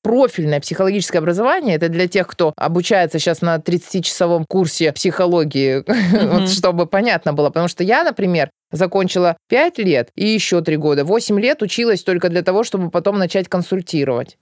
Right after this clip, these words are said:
Speaker 1: А
Speaker 2: Мгм.
Speaker 1: кто-то тридцать часов и потом говорит: «Я психолог».
Speaker 2: Ну и в заключение, как все-таки людям, которые поняли, что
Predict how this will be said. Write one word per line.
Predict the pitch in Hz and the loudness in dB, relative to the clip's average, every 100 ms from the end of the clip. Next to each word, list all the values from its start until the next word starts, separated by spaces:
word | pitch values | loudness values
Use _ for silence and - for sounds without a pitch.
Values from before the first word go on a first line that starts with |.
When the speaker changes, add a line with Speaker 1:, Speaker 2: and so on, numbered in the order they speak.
| - | -8
Speaker 1:
А | 190 180 | -4 -2
Speaker 2:
Мгм. | |
Speaker 1:
кто-то | 180 294 285 | 0 0 0
тридцать | 233 269 - | 0 0 0
часов | - 294 - 190 170 - | -2 -2 0 0 0 -2
и | - 196 196 | -4 -2 0
потом | 185 196 202 | 0 0 0
говорит: | 175 175 175 | 0 0 2
«Я | 233 | 0
психолог». | 240 190 156 151 147 139 - _ - | 0 -6 -4 -2 0 -2 -6 _ -4
Speaker 2:
Ну | 254 | -2
и | |
в | 254 | 0
заключение, | 214 214 202 233 202 175 _ | -4 -6 -6 -4 -4 -4 _
как | - 277 | -6 -4
все-таки | - 220 208 - 208 196 180 160 - | -2 -4 -4 -6 -4 -2 -2 -4 -6
людям, | 196 220 190 170 151 | -8 -6 -4 -4 -6
которые | 180 185 180 160 | -6 -6 -6 -8
поняли, | - 208 190 156 147 | -10 -8 -6 -6 -8
что | 156 - 165 160 151 | -14 -12 -8 -8 -8